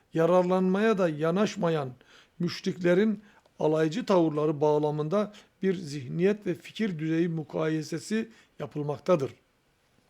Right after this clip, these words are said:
On üç ve on beşinci ayetler. Verilen öğütlerden maksat, Kur'an'ın doğru inanç ve düzgün yaşayışla ilgili olarak muhataplarına yaptığı açıklamalar,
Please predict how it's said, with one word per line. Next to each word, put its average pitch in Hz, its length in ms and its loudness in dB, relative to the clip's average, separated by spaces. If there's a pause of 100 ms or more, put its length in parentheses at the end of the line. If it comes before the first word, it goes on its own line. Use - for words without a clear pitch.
(600)
On 165 120 2
üç 208 200 -2
ve 214 60 2
on 185 200 2
beşinci 170 340 0
ayetler. 147 480 -2 (1080)
Verilen 170 320 2
öğütlerden 190 640 2
maksat, 185 420 -2 (460)
Kur'an'ın 175 720 -4
doğru 165 300 2
inanç 180 360 -2
ve 156 140 -2
düzgün 151 380 -4
yaşayışla 151 600 -2
ilgili 160 340 -2
olarak 170 360 2 (520)
muhataplarına 156 840 0
yaptığı 170 480 -2
açıklamalar, 151 640 -2